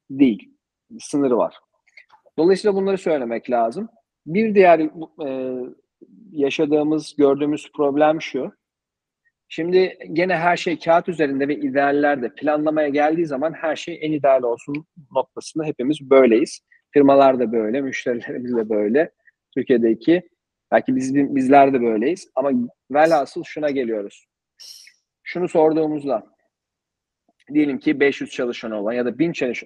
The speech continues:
bin çalışan olan bir şirket. Yani elli çalışan da olabilir. Ee,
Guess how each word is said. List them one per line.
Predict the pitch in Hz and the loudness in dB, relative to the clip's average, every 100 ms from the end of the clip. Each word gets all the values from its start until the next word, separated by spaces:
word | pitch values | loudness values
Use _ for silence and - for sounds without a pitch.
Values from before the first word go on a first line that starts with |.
| _ | _
bin | 170 175 | -6 -4
çalışan | 151 117 - 120 | -4 -4 -4 0
olan | 151 147 | 2 2
bir | |
şirket. | - 117 - - - _ _ - | -2 -4 -4 -8 -10 _ _ -6
Yani | 123 | 0
elli | 143 | 0
çalışan | - 139 - 131 | 2 0 0 -2
da | 113 | 0
olabilir. | 95 76 - _ _ _ _ _ _ _ _ _ _ _ _ _ _ _ - | -2 -4 -14 _ _ _ _ _ _ _ _ _ _ _ _ _ _ _ 0
Ee, | 127 | 4